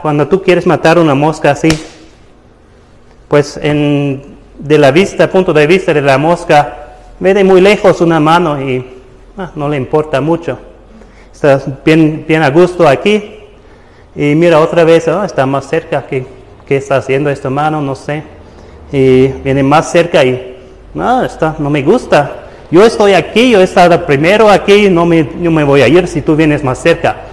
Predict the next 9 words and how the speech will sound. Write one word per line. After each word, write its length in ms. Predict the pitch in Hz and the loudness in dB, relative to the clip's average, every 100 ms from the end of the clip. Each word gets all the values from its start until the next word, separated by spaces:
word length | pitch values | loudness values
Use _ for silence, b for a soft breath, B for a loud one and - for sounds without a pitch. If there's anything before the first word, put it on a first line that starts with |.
| B B B - | B B B -8
Y 60 | |
cuando 220 | 135 185 214 | 0 2 2
está 280 | - 208 | 2 4
esa 160 | 214 214 | 4 2
tan 360 | - 214 233 226 | 0 0 0 2
cerca 280 | 220 208 | 0 2
antes 320 | 190 196 202 - | 2 2 0 0
de 80 | |
matar, 640 | 175 156 - 190 226 190 - | 0 0 2 2 2 0 -12